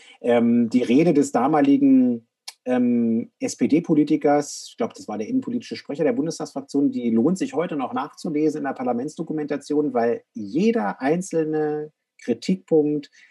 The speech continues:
der S P D an der Einführung dieses Vermummungs- und Schutzausrüstungsverbot im Deutschen Bundestag, im Bundesversammlungsgesetz bis heute noch eins zu eins genau so trägt wie damals. Ähm, und deswegen,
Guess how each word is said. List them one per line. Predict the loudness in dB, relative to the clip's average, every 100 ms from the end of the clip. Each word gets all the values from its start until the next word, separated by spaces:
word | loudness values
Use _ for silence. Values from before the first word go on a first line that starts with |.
| _ _
der | -2 -2
S | -6
P | -4
D | 2 2 2
an | 0
der | -2
Einführung | -2 -6 -2 -2 0
dieses | -2 -4 -4
Vermummungs- | -4 -2 0 -2
und | -6 -6
Schutzausrüstungsverbot | -6 -6 -8 -8 -8 -12 -10 -4 -2 -2
im | -2
Deutschen | -2 -2 -2
Bundestag, | -4 -4 -6 -8 -8
im | -8 -10
Bundesversammlungsgesetz | -8 -8 -8 -6 -6 -6 -6 -4 -2 -2 -6 _ _ _
bis | -10 -10 -2
heute | 2 2 2 2
noch | 0 -6 _ _
eins | -4 -2 -2 -6
zu | -10 -6
eins | -4 -4 -6
genau | -8 -2 -2 0 -2
so | 0 0 0
trägt | -4 -4 -4 -4 _
wie | -4
damals. | -2 -2 -4 -10 -18 -20 _ -20 -20 -20 -20 _ _ _ _
Ähm, | 2 2 2 0 -2 -8 _ _ _ _
und | 4 4 2 -8 _ _ _
deswegen, | -4 -2 0 2 4 4 0 -2